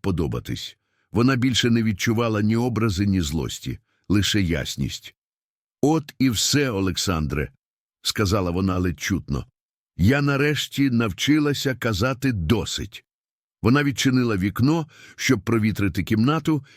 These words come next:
і відступила. У дзеркалі знову побачила себе,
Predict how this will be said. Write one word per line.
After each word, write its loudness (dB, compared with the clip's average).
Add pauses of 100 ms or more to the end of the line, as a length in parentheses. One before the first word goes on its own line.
(160)
і 6
відступила. -2 (400)
У 4
дзеркалі 2
знову 2
побачила 0
себе, -2